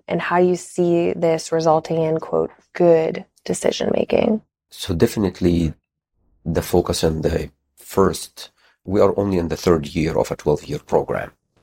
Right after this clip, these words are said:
Speaker 2: Rightfully, we're starting with building the science tools and the technical tools.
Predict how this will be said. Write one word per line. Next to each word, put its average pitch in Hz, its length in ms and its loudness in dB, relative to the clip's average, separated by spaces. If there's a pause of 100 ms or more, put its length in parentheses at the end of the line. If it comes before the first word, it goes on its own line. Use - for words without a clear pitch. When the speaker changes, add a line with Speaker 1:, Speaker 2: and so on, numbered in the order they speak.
Speaker 2:
Rightfully, 90 640 0
we're 78 100 -4
starting 82 460 0
with 73 160 -2
building 78 420 0
the 76 320 -6
science 73 400 -4
tools 73 380 -8
and - 140 -8
the - 60 -12
technical - 420 -2
tools. 71 420 0